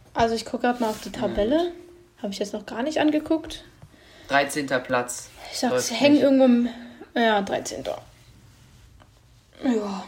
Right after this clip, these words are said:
Speaker 1: Ähm,
Speaker 2: <laughs>
Speaker 1: nächstes Spiel ist gegen Holstein Kiel.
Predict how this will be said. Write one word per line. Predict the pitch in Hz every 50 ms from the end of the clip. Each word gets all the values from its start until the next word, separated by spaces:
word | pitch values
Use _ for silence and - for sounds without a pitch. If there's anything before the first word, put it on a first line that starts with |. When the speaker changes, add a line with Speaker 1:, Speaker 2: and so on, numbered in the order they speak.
| - - - - - - - - - - - - _ - - - - - - - - -
Speaker 1:
Ähm, | 247 247 247 240
Speaker 2:
<laughs> |
Speaker 1:
nächstes | 247 254 247 - - 320 311
Spiel | - - 311 311 311
ist | 302 208 - 254 294 285 - - - -
gegen | - 233 233 233 226 233 220 214 214 - - - -
Holstein | 220 220 240 247 240 - - - - 220 208 202 202 202 202 - - -
Kiel. | - - - 226 240 285 311 339 359